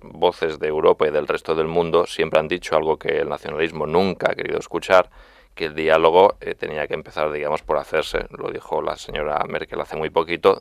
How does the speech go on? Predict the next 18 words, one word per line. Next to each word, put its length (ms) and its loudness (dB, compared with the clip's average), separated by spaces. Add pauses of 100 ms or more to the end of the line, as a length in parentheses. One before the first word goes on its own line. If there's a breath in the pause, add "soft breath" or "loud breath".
dentro 540 0
de 80 4
la 140 0
Constitución 840 -2 (480 soft breath)
y 120 -8
jamás 520 2
de 140 -8
forma 400 -2
unilateral. 720 -4 (460 soft breath)
Eh, 200 -4
por 140 0
lo 100 4
tanto, 280 4
yo 160 4
creo 240 4
que, 440 2
mm, 540 -12
eh, 300 -14